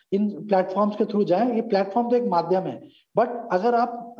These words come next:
लगता है कि आपको पूरी knowledge नहीं है तो fund manager के decision पे जाएं और mutual fund का रास्ता चुनें, क्योंकि वो भी same उन्हीं stocks में निवेश कर रहे हैं, बल्कि आपका रिस्क भी diversify हो जाता है क्योंकि वो एक stock में नहीं ले रहे, पच्चीस तीस stocks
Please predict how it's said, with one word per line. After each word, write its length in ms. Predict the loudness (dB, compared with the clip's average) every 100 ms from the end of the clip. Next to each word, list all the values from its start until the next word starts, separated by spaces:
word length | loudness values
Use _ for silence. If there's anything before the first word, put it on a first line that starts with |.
| -4
लगता 300 | -2 0 2
है 100 | 2
कि 120 | 2
आपको 240 | 0 0 -4
पूरी 220 | -2 0
knowledge 300 | 2 2 0
नहीं 200 | -2 0
है 200 | 0 -2 -6 -14 0
तो 400 | 2 2 0 0
fund 140 | 2 2
manager 420 | 2 2 2 0
के 320 | 2 0 0
decision 440 | -6 -8 -2 -2 0
पे 100 | 0
जाएं 260 | 2 2 -2 -10 -8 2
और 460 | 4 2 -2 -8 -14 -8
mutual 320 | -4 0 0 2
fund 200 | 0 2
का 80 |
रास्ता 320 | 2 2 2 -2
चुनें, 440 | 0 0 0 0
क्योंकि 220 | -4 -2
वो 180 | 0 0
भी 440 | 2 0 -4 -10 -10
same 300 | 0 0 0
उन्हीं 260 | 0 0
stocks 360 | 2 0 0 -2
में 60 | -2
निवेश 260 | 0 0 0
कर 160 | -2
रहे 140 | 0 0
हैं, 300 | -2 -8 -2
बल्कि 220 | 0 2 0
आपका 260 | 0 0
रिस्क 260 | 0 0 -2
भी 60 | 0
diversify 600 | 2 2 0 -4 -2 0
हो 100 | 2
जाता 160 | 0 -2
है 60 |
क्योंकि 260 | -4 -6 0
वो 300 | 0 0 -4 -14 -2
एक 160 | 0 0
stock 320 | 0 0 0
में 80 | 0
नहीं 80 | 2
ले 80 |
रहे, 120 | 2 0
पच्चीस 420 | -2 -4 -8 -4
तीस 140 | -4
stocks 320 | -2 -2 -2